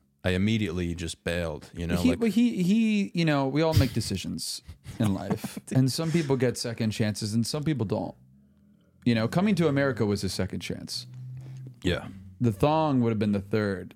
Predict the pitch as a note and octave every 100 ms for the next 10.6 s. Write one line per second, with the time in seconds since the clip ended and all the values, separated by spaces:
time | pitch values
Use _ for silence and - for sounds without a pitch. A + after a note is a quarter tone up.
0 | - F2 G#2 G2+ G2+ G#2 G2+ G2 F#2+ F#2
1 | F2 E2+ - _ - F2 D#2 - A2+ B2
2 | A2+ G2 F#2+ F#2+ F#2 F#2 F#2 F#2 F2+ F2+
3 | - - - _ _ _ - - - -
4 | - F#2 F2 F2 G#2 G2+ F#2 - F#2 F2
5 | E2 D2 - - - - - D3+ G3 E3
6 | D3+ C3 A2 - F#2 F2 F#2+ G#2+ _ _
7 | _ _ _ _ G2 G#2+ F#2 E2+ F2+ E2+
8 | E2 E2+ D#2 D2+ E2+ D#2 - _ _ -
9 | - - - - _ - F#2 D2+ D#2+ E2
10 | D2+ - C3 D#3 C#3 G#2